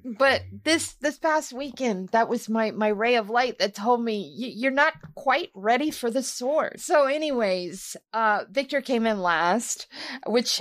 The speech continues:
has not happened at all this year, period. So I, uh, not celebrating Victor coming in last. I'm celebrating that I finally have a little breathing room. Now, Mookie,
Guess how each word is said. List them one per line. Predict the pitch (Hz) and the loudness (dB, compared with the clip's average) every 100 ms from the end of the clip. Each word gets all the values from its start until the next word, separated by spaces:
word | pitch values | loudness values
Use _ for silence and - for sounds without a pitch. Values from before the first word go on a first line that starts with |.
| - | -2
has | 220 240 226 | 0 0 0
not | 226 247 254 | 0 0 0
happened | 240 233 233 247 240 - - | -2 -2 0 0 0 -2 0
at | 202 | 0
all | 208 233 262 | 2 0 0
this | 214 214 226 - | 0 -2 -2 -6
year, | 226 277 - - _ _ _ - | -6 -4 -6 -12 _ _ _ -20
period. | - 208 240 196 85 - - _ _ - - - - | -4 0 2 0 -4 -10 -14 _ _ -20 -20 -20 -16
So | - - 226 208 160 - | -6 2 4 4 0 -2
I, | 220 214 - | 0 2 0
uh, | 208 196 180 - - | 0 2 2 -2 -10
not | 214 233 254 254 | -2 2 2 2
celebrating | - 269 262 247 233 233 226 220 | -2 0 2 0 0 0 0 0
Victor | 226 220 | 0 -2
coming | 202 208 196 180 | -4 -4 -4 -4
in | 160 175 | -4 -2
last. | 190 147 180 185 | 0 0 -2 -4
I'm | 175 | -6
celebrating | 190 262 254 240 220 202 202 190 202 247 - - 202 | -4 0 0 2 0 0 -2 -6 -10 -16 -20 -10 0
that | 208 180 - | 2 2 0
I | 196 208 | 0 0
finally | - 208 220 262 247 | 0 0 2 2 2
have | 226 214 | 2 2
a | |
little | 240 247 269 | 0 0 -2
breathing | 285 294 330 339 302 254 226 | -2 -6 -6 -6 -4 -2 -2
room. | 190 156 104 - 240 - - - - | -2 -4 -6 -12 -16 -20 -20 -20 -6
Now, | 220 220 208 151 - _ - _ 190 | -2 0 0 -2 -10 _ -20 _ -2
Mookie, | 214 269 277 311 330 | 2 2 0 -2 -2